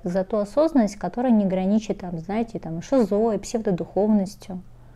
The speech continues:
Мне очень нравится читать комментарии, когда вы понимаете, что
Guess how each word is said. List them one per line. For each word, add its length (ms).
Мне 280
очень 280
нравится 840
читать 400
комментарии, 580
когда 320
вы 120
понимаете, 760
что 580